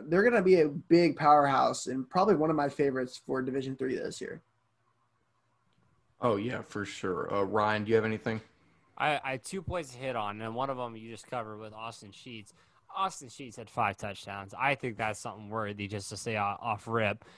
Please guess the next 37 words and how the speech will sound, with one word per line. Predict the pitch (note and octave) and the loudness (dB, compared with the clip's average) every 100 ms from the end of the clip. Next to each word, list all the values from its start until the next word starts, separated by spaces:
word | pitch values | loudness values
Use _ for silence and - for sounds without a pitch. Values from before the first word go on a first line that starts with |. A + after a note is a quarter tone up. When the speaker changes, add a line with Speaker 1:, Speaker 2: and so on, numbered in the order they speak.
| - - | -20 0
Speaker 3:
Uh, | B2 A#2+ G#2 G#2 - | 4 6 6 2 -6
the | B2 | -4
kid's | D#3+ D#3 B2+ | 2 2 2
insane. | B2 - G#2+ G#2 G2+ G2+ | -6 -6 -6 -4 -6 -8
I | - A2+ | -4 -4
think | - B2 A2 | -4 -6 -4
that, | A#2+ A2+ G#2+ - | 0 2 0 -2
um, | A#2+ A2+ G#2+ G2+ G#2+ - | 0 0 0 -4 -12 -14
that | C3+ C3+ | 0 2
was, | C#3 C3 | 2 -2
and | C3+ | 0
that | C3 E3+ | 4 4
was | C#3 | 4
one | C#3+ C#3+ | 0 0
of | |
the, | A2+ C3 | -6 -10
him | C3+ F#3+ G3 | 0 2 2
alone | C#3 B2+ C3+ A2+ | 0 0 0 -2
was | G#2+ | -6
one | B2 | -6
of | A#2+ | -6
the | |
reasons | A2 A#2+ A2+ G2+ | -8 -10 -10 -8
why | G#2+ A#2 A2+ A2 - | -2 0 0 -2 -4
I | A2 A2 | -4 -6
thought | - B2 C3 G#2 | -2 2 2 0
they | A#2 A#2 | -6 -8
were | A2+ | -8
just | A2 A2 - | -10 -12 -12
gonna, | A2+ G#2 B2 G2+ | -12 -12 -14 -10
like, | A2 G2 _ | -10 -10 _
play | - A#2+ | -4 -4
so | - A#2 | -2 -2
well | A2 A#2+ | 2 0
against | G#2+ G#2+ - | -2 -10 -6
Grace | A#2+ A2 | -6 -4
Prep. | - B2 | -2 -2